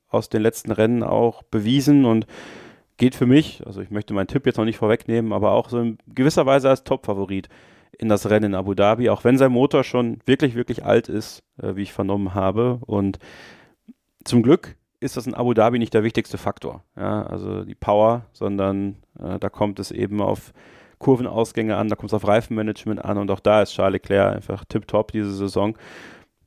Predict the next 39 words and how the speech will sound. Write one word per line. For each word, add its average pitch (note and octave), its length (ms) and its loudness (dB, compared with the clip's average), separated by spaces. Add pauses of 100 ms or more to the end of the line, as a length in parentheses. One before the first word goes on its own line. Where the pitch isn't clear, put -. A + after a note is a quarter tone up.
(120)
Auch A#2 160 0
Carlos A#2 320 2
Sainz A#2 320 0
wird B2 120 -2
sich A#2+ 160 -8
nochmal A2+ 680 2 (380)
mit A2+ 240 -2
einem A2 260 2 (100)
richtig A#2 260 -4
guten A#2+ 240 -6
Ergebnis A2+ 380 -2
verabschieden - 580 -6
wollen. A2 300 4
Also A#2+ 260 2 (420)
McLaren D3+ 500 2
muss C3+ 300 -2
wirklich D3+ 880 0 (500)
Gas C3 360 0
geben F#2+ 320 -4
im G2 160 -8
wahrsten F#2+ 340 -4
Sinne G2+ 140 -8
des F#2+ 180 -12
Wortes, G2+ 460 -6
um A2 240 -6
sich G2+ 160 -8
die A2+ 100 -8
Konstrukteursweltmeisterschaft A2+ 1400 0
nicht A2 200 -8
noch A2+ 140 -4
vom A2 180 -2
Brot A#2 260 2
nehmen G2 200 0
zu - 120 -10
lassen. F#2+ 340 0
Weil G2+ 140 2
wenn A#2 140 4
das E3 200 2
passiert, D#3 520 -2